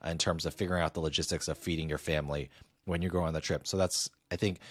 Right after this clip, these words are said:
a secondary reason to stay there. And then the third reason will be very specific to a very small subset of people, maybe not that small,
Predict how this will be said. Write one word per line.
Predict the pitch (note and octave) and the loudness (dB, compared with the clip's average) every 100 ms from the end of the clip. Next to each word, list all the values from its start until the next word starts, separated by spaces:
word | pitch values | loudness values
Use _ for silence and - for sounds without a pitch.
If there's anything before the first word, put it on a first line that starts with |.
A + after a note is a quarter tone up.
| - - | -16 2
a | |
secondary | - A#2+ B2 B2+ B2 | 6 8 12 12 12
reason | B2 C3 | 8 6
to | B2 | 4
stay | - B2+ | 6 8
there. | C3 C3+ C3 - | 12 10 10 4
And | A2 | 6
then | A#2+ | 8
the | A2+ | 8
third | - D3+ D3 | 10 12 12
reason | D3 C3+ C#3 C3+ C3 - - | 10 8 6 4 -2 -16 -4
will | A#2+ | 4
be | B2 A#2 G#2+ - F#2+ | 8 8 6 -2 4
very | B2+ F3 E3 | 10 10 10
specific | - C3+ C3+ B2 A2+ - | 6 6 6 6 4 4
to | A#2+ G#2 G2+ | 2 2 0
a | G2 | 2
very | D#3+ F3 | 6 8
small | - C#3 C3+ B2+ | 6 10 12 12
subset | - A#2 - G2 F2 - - - - - | 10 8 8 6 6 2 -20 -20 -20 -4
of | G2+ | -2
people, | - G2+ F#2 | 0 2 4
maybe | A#2+ F#3+ | 8 8
not | D3+ C3+ F#2+ | 12 10 12
that | G2+ G2 | 8 8
small, | - E2+ C#2 C2 | 4 0 0 -2